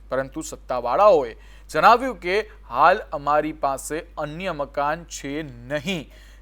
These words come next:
તમે જવાબ આપ્યો હતો, આથી રહેવાસીઓ તાબડતોબ આ, આવો જવાબ સાંભળવા મળ્યો કે અમારી પાસે હાલ કોઈ વ્યવસ્થા નથી, તમે તમારી રીતે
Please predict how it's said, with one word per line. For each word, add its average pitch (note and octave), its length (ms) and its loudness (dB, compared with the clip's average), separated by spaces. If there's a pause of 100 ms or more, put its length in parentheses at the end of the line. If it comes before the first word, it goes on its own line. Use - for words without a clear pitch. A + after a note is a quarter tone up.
તમે C#3 200 -4
જવાબ C#3 400 2
આપ્યો D#3 320 0
હતો, D#3 260 -2 (440)
આથી D3+ 380 0
રહેવાસીઓ C#3 720 -2 (480)
તાબડતોબ D#3+ 720 -2
આ, D#3 140 2 (380)
આવો G#3+ 200 6
જવાબ A#3 220 6
સાંભળવા G3+ 340 4
મળ્યો D#3 260 0
કે C3 120 -8
અમારી D3 200 -4
પાસે F#3 260 -4
હાલ D3+ 220 -2
કોઈ F#3+ 160 -6
વ્યવસ્થા F#3 380 -2
નથી, G3 180 -8
તમે E3 240 -8
તમારી C#3+ 320 -2
રીતે C3+ 240 -8